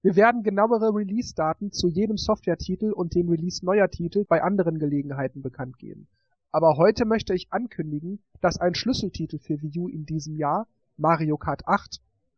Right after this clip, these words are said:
weltweit auf den Mai diesen Jahres gelegt wurde. Um großes Momentum zu erzeugen, erzeugen, möchten wir sicherstellen, dass der Release von Titeln wie Mario Kart acht keine Eintagsfliege sein wird.“ Und da muss ich sagen, da bin ich sehr gespannt, denn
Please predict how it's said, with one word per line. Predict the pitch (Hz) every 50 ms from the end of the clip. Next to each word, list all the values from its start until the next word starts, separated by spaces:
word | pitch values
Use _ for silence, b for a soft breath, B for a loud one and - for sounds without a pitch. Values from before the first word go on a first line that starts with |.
| _ -
weltweit | 151 160 185 226 247 - - 160 165 180 180 -
auf | - 170 170
den | - - 165 156
Mai | 151 156 160 156
diesen | 160 165 165 170 170
Jahres | 175 180 190 190 180 -
gelegt | - 147 135 127 123 - _ -
wurde. | 123 117 117 - - _ _ _ _ _ _
Um | - 180 185 180
großes | 160 160 196 247 - 254 220 - -
Momentum | 196 180 190 226 247 - 185 165 -
zu | - -
erzeugen, | 151 143 139 - - 151 139 151 180 190 -
erzeugen, | - 160 156 - - - 165 147 160 165 196 196 -
möchten | - 208 208 - 208 202
wir | 190 180
sicherstellen, | 233 262 - 277 208 - - 175 165 170 180 202 214 202
dass | 180 165
der | - 185 175 170
Release | 175 175 156 175 208 214 - -
von | 190 180
Titeln | - - 214 214 - 220 202 185
wie | 170 175
Mario | 165 160 170 180 180 170 160
Kart | - - - 170 165 - -
acht | 180 208 - - - _ -
keine | - - 196 202 220 226 214 -
Eintagsfliege | 190 196 190 - 175 - - - - 139 135 135 123
sein | 123 117 113 113 113 -
wird.“ | - - - - _ _ _ _ _ _ _ _
Und | - 143 139
da | 151
muss | 156 180 175
ich | 196 -
sagen, | - 202 190 196 202 202 196 -
da | - 170
bin | 160 185 185
ich | 190 - -
sehr | - 160 151 185 208 240 233
gespannt, | 233 226 - - - - 190 185 147 131 - - - -
denn | 156 151 156 156 156 156 139